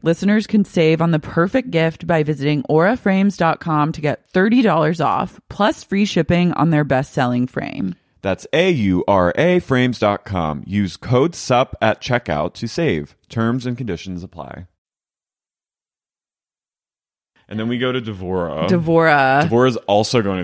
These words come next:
Speaker 2: the opera.
Speaker 1: Yeah. Everyone and their fucking mother
Speaker 2: Yeah.
Speaker 1: are going to the fucking opera.
Speaker 2: Devora is in Tao with, like,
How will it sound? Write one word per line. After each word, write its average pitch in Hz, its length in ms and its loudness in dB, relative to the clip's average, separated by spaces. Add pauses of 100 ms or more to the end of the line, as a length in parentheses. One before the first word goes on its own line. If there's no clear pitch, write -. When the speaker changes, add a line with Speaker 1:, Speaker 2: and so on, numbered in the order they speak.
Speaker 2:
the 82 60 -4
opera. 76 540 -8
Speaker 1:
Yeah. 135 400 2 (180)
Everyone 208 920 4 (680)
and 180 200 4
their 170 180 4
fucking 165 440 0
mother 139 500 2
Speaker 2:
Yeah. 80 220 -4 (180)
Speaker 1:
are 156 160 0
going 143 460 2
to 175 100 -2
the 160 120 0
fucking 131 380 -4
opera. 92 540 -6
Speaker 2:
Devora 190 400 4
is 185 160 -4
in 139 260 -2
Tao 117 420 2
with, 110 180 2
like, 98 420 0